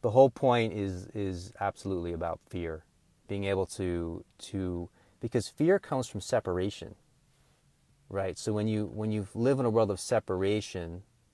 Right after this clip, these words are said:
where you think that things are actually really separate from each other, and people are actually really separate from each other, then there's fear, you know, and that's where the ego comes into being.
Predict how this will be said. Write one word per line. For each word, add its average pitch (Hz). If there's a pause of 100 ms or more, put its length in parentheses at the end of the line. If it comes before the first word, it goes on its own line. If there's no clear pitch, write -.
(100)
where 90
you 92
think 104
that 92
things 104
are 98
actually 101
really 92
separate -
from 87
each 85
other, 85 (500)
and 95
people 107
are 90
actually 92
really 90
separate -
from 90
each -
other, 85 (1120)
then 104
there's 92
fear, 87 (680)
you 95
know, 85 (140)
and 90
that's 90
where 92
the 87
ego 92
comes 85
into 82
being. 82